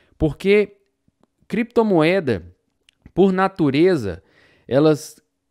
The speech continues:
ela, a galera que desenvolve tende a se preocupar muito com a nossa privacidade. Então, se você coloca o seu e-mail, a sua privacidade já tá comprometida, porque a-, tem uma empresa ali por trás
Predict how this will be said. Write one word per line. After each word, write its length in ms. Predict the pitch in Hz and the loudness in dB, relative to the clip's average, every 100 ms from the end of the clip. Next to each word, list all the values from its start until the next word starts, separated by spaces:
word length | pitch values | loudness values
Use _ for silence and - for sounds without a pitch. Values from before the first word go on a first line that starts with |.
| _ _ | _ _
ela, 460 | 151 147 156 147 143 | -6 -2 -2 -2 -2
a 40 | |
galera 380 | 139 151 156 180 | 2 2 4 2
que 140 | 180 | -2
desenvolve 680 | 175 147 143 131 190 185 107 - _ _ | -6 -4 -2 2 2 0 -4 -14 _ _
tende 220 | 143 165 | -6 -2
a 60 | 175 | -4
se 100 | 170 | -4
preocupar 440 | - 185 - 190 | -2 -2 0 -2
muito 560 | 185 160 185 214 226 208 _ _ - | -2 -2 -4 -4 -8 -12 _ _ -6
com 260 | 160 190 | -2 0
a 160 | 190 165 | 0 -2
nossa 300 | 165 175 170 | -2 -4 -6
privacidade. 1200 | - 190 226 160 180 180 214 156 127 120 95 82 - | -8 -6 -6 -2 -2 -2 -8 0 0 0 -4 -16 -16
Então, 220 | 123 170 | -8 -4
se 60 | 185 | -2
você 220 | 185 208 | -4 -4
coloca 420 | 202 190 202 240 | -2 0 0 -2
o 40 | 233 | -6
seu 180 | - 165 | -4 -4
e-mail, 520 | 139 175 208 107 78 _ _ _ _ | -2 -2 -2 -4 -8 _ _ _ _
a 340 | - 127 131 | -4 0 0
sua 220 | 127 - 147 | 0 -2 -4
privacidade 1040 | 165 160 170 - 151 147 170 190 208 226 | -2 -2 -4 -4 0 0 0 -4 -6 -4
já 140 | 196 | -4
tá 140 | 190 190 | -4 -4
comprometida, 800 | 202 190 202 226 - 202 175 117 | -4 -4 -4 -4 -6 -4 -2 -4
porque 540 | 135 117 - 139 151 | -6 -8 -6 -4 -2
a-, 120 | 143 | -2
tem 160 | 131 139 | -4 -4
uma 80 | 156 | -4
empresa 420 | 175 160 160 143 | -4 -2 -2 0
ali 140 | 143 | -4
por 220 | 151 185 165 | -6 -10 -8
trás 520 | 156 156 156 139 | 0 2 2 0